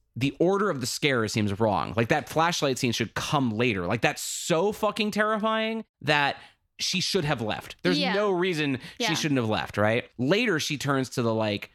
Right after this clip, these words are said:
Speaker 1: "Are you guys pranking me?" But at that point, what's happening in the movie
Speaker 2: Yeah.
Speaker 1: is so beyond the realm of pranking. You know what I mean?
Speaker 2: I agree.
Speaker 1: And I just feel like they should, if they could just re-edit the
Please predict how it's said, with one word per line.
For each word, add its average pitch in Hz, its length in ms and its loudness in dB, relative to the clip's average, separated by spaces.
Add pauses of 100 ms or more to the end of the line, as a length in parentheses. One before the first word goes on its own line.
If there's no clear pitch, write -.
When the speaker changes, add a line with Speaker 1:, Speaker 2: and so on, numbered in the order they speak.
(200)
Speaker 1:
"Are 233 40 2
you 285 100 2
guys 302 220 0
pranking 196 480 -2
me?" 196 100 0
But 143 140 0
at 123 60 0
that 220 180 0
point, 156 320 0 (240)
what's 208 240 0
happening 185 560 0
in 156 80 0
the 135 80 2
movie 220 240 2
Speaker 2:
Yeah. 226 360 -2
Speaker 1:
is 269 220 -2
so 285 220 2
beyond 208 600 0
the 180 60 2
realm 160 300 2
of 127 100 -2
pranking. 117 640 0 (260)
You 135 80 0
know 151 60 4
what 156 40 4
I - 20 4
mean? 156 380 2
Speaker 2:
I 277 80 4
agree. 220 340 -2 (340)
Speaker 1:
And 160 100 4
I 165 60 2
just 208 200 -2
feel 226 100 0
like 175 320 0 (120)
they 139 120 2
should, 131 360 0
if 117 80 -2
they 139 120 0
could 131 140 0
just 202 180 -2
re-edit 147 760 0
the - 140 0